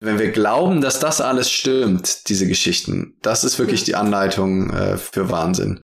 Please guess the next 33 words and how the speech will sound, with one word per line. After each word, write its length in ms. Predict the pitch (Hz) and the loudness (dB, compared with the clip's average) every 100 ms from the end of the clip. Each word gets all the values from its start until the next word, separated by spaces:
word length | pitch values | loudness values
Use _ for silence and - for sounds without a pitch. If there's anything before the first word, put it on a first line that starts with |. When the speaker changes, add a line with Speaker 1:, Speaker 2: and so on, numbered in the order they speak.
| _ _ _ _ _ - - | _ _ _ _ _ -20 -6
Speaker 1:
Und 420 | 107 95 - - | -2 -2 -2 -4
da 160 | 110 | 0
auch 140 | 90 117 | 0 2
nicht 160 | 123 | 0
von 160 | - 110 | 0 0
abzuweichen, 1120 | 127 220 220 120 98 92 95 - - 85 - - | 0 0 2 0 2 2 2 2 0 -2 -4 -4
ne? 180 | 127 170 | -2 0
Also 180 | 123 | 0
wie 120 | 113 117 | 0 0
du 100 | 120 | 0
vorhin 240 | 147 117 | 2 0
schon 140 | 110 | 2
gesagt 240 | 101 95 95 | 2 2 0
hast, 200 | 92 - | 0 0
also 160 | 101 107 | 0 0
eine 100 | 107 | 0
Idee 300 | 107 127 170 | 2 2 2
zu 180 | 143 120 | 0 0
haben, 260 | 107 113 | 0 0
ist 160 | 110 - | 0 0
ja 60 | 117 | 2
überhaupt 220 | 117 - | 0 0
gar 120 | 143 | -2
kein 160 | 120 110 | -2 -2
Problem. 560 | 101 123 139 120 139 - _ _ _ - | 0 2 2 2 0 -6 _ _ _ -6
Aber 200 | 113 110 | -2 0
an 120 | 95 | 2
dieser 280 | 110 107 117 | 2 2 2
Idee 460 | - 101 123 131 127 | 2 0 2 2 2
festzuhalten, 1600 | 127 165 185 - - _ _ - - 123 107 101 95 - 95 - - _ | 0 0 0 -2 -8 _ _ -6 -2 0 2 0 0 0 -2 -6 -18 _
also 240 | 110 113 113 | -2 2 2
irgendwie 440 | 151 151 160 | 2 2 0
Speaker 2:
Mhm. 40 | 190 | 0